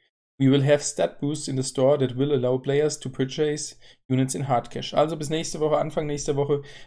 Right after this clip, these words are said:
hat man die Möglichkeit im Shop das Ganze zu kaufen.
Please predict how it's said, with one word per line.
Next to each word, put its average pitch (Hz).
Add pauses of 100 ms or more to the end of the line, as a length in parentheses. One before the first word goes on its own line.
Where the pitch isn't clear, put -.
(120)
hat -
man 143
die 139
Möglichkeit 139
im 127
Shop 127
das 127
Ganze 120
zu 123
kaufen. -